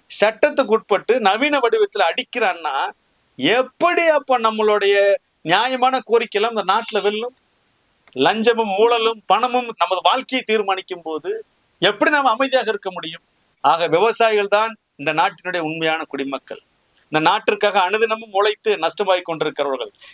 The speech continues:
கஷ்டத்தில் இருந்தாலும் நாட்டுக்கு உணவு உற்பத்தி செய்து கொண்டிருப்பவர்கள், இவர்கள்தான் இந்த மண்ணின் மைந்தர்கள்.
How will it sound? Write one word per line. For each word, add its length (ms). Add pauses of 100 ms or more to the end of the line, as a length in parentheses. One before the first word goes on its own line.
(180)
கஷ்டத்தில் 360
இருந்தாலும் 320
நாட்டுக்கு 360
உணவு 160
உற்பத்தி 240
செய்து 220
கொண்டிருப்பவர்கள், 580 (280)
இவர்கள்தான் 380
இந்த 140
மண்ணின் 360
மைந்தர்கள். 580